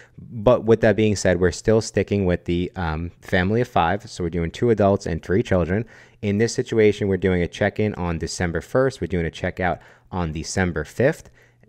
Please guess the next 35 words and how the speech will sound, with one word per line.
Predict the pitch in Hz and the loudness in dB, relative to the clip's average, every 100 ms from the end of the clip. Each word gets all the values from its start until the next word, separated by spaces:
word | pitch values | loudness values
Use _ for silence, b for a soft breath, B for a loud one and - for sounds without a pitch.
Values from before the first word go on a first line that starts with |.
| - | -14
Same | - 104 110 | -4 -2 -2
situation, | - 107 - 104 101 95 107 101 | 0 0 2 2 2 2 0 -4
three | - 90 120 | -2 0 2
park, | - 110 107 107 - - | 2 2 2 0 -6 -2
three | 98 104 | 2 4
day | 101 95 | 4 2
park | - 95 - | 0 -2 -2
to | - | -4
park | 98 92 | -4 -2
ticket | 135 135 135 - | 0 2 0 0
with | 110 107 | 2 2
the | 101 | 0
two | - 101 | -2 0
days | 95 90 - | 2 2 -2
free. | - 143 160 165 b b b b - | -4 0 0 -4 b b b b -4
And | 113 107 | 0 2
we're | 98 | 2
doing | 101 95 | 2 2
the | 90 | 0
bundle | 82 92 92 92 90 - | -2 -2 0 2 0 -2
and | 82 | -6
save | - 98 92 85 | -4 0 0 0
'cause | 80 | -4
we | 82 | -4
have | 80 76 | -4 -4
that | 78 | -8
three | - 80 | -6 -8
park | - 80 - | -6 -8 -2
ticket | 110 - - | -4 -2 -6
for | 90 | -6
an | |
additional | 80 82 - 76 | -4 -6 -6 -8
fifty | - 80 - | -8 -10 -8
dollars | 78 78 76 | -6 -6 -4
off. | 95 113 | -2 -2